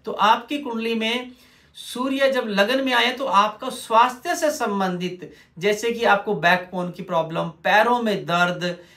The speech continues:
सिर दर्द की परेशानियां, हेल्थ इश्यूज आपको क्रिएट करेंगे लगन के सूर्य। इसके अलावा आपको वाणी दोष रहेगा। वाणी दोष का अर्थ समझते हैं, वाणी दोष होना, किसी के साथ में आपका व्यवहार गलत हो जाना,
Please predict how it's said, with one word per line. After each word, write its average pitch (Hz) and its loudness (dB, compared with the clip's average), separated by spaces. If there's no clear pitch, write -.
सिर 226 -4
दर्द 208 2
की 214 -8
परेशानियां, 170 -2
हेल्थ 285 2
इश्यूज 226 -4
आपको 196 0
क्रिएट 156 -6
करेंगे - -14
लगन 185 0
के 165 -6
सूर्य। 131 -10
इसके 269 -6
अलावा 240 4
आपको 233 2
वाणी 185 2
दोष 175 -2
रहेगा। 147 -2
वाणी 175 0
दोष 247 -2
का 247 -2
अर्थ 247 -2
समझते 240 -8
हैं, 302 -6
वाणी 190 2
दोष 185 -2
होना, 165 0
किसी 202 -6
के 202 -4
साथ 175 -2
में 180 -6
आपका 170 -2
व्यवहार 156 2
गलत 175 0
हो 156 -4
जाना, 151 0